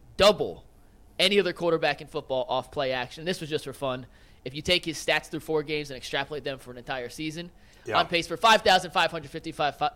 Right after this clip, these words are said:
Speaker 1: five yards,
Speaker 2: Pretty
Speaker 1: forty-two
Speaker 2: good.
Speaker 1: touchdowns, and twenty-nine interceptions. We can ignore the interceptions.
Speaker 2: By the way,
Speaker 1: But
Speaker 2: we're, we're, it's a disturbing trend here. For the second week in a row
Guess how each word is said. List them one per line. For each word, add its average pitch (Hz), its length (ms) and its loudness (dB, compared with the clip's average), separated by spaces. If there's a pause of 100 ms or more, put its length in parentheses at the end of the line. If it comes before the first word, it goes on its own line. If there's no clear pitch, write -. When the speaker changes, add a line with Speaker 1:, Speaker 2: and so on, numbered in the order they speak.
(100)
Speaker 1:
five 151 240 2
yards, 139 300 -2
Speaker 2:
Pretty - 40 -16
Speaker 1:
forty-two 165 280 2
Speaker 2:
good. 117 80 2
Speaker 1:
touchdowns, 135 500 -6 (400)
and 135 220 -4
twenty-nine 180 360 2
interceptions. 143 420 -4
We 202 80 -6
can 196 100 -4
ignore 160 160 -6
the 131 80 -8
interceptions. 120 220 -8
Speaker 2:
By 170 160 12
the 185 100 6
way, 175 140 10
Speaker 1:
But 135 280 4 (180)
Speaker 2:
we're, 147 100 -6
we're, 123 340 -4
it's 117 320 -8
a 110 40 -8
disturbing 170 600 6
trend 151 360 2
here. 87 280 -8 (140)
For 120 100 -4
the 117 80 -6
second 170 400 0
week 170 200 4
in 151 60 0
a 147 60 2
row 107 480 4